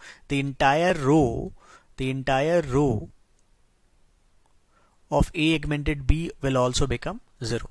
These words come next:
This is row two. This is row so we have to make sure that Q minus twenty is not equal to zero.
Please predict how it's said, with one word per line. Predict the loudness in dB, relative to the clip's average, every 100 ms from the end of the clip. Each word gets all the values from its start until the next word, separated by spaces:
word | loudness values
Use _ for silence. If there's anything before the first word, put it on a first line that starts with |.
| -12
This | -8 -6
is | -4 -2
row | -2 -2
two. | -4 -4 -14 _ _ _ -20 -20 -20 _ -16
This | -10 -8
is | -6 -6
row | -4 -6 -8 _ _ -12 -12 -14 -20 _ -8 0
so | 2
we | 4
have | 4 2
to |
make | 0 0 0
sure | 2 2
that | 2 0 -2
Q | -4 -2
minus | 0 -2 -2
twenty | -4 -4 -6
is | -6 -4
not | 0 0 -2
equal | -6 -4 -4
to | -4
zero. | -4 -8 -10